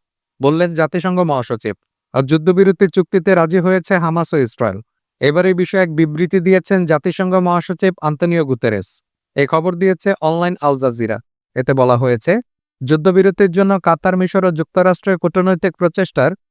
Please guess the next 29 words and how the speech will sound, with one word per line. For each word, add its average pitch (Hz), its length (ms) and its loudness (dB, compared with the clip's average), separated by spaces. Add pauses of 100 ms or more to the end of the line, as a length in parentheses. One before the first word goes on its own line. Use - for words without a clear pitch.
(220)
প্রশংসা 175 460 -2
করেন 185 260 2
তিনি। 113 260 -2 (440)
বলেন, 127 300 2 (500)
"আমি 151 180 2
সকল 196 320 0
পক্ষকে 175 460 -2
যুদ্ধবিরতি 175 680 0
চুক্তি 185 340 -2
মেনে 170 240 0
চলার 185 360 2
আহ্বান 135 340 0
জানাই। 107 280 -4 (400)
সকল 160 300 0
জিম্মিকে 185 420 0
মর্যাদাপূর্ণভাবে 180 1000 0
মুক্তি 170 300 -2
দিতে 185 240 2
হবে, 135 260 0 (420)
স্থায়ী 180 300 -2
যুদ্ধবিরতি 175 640 0
নিশ্চিত 160 340 -4
করতে 127 320 -2
হবে, 113 240 -2 (380)
রক্তপাত 160 500 0
চিরতরে 180 460 2
বন্ধ 156 260 0
করতে 131 320 -2
হবে।" 110 240 -4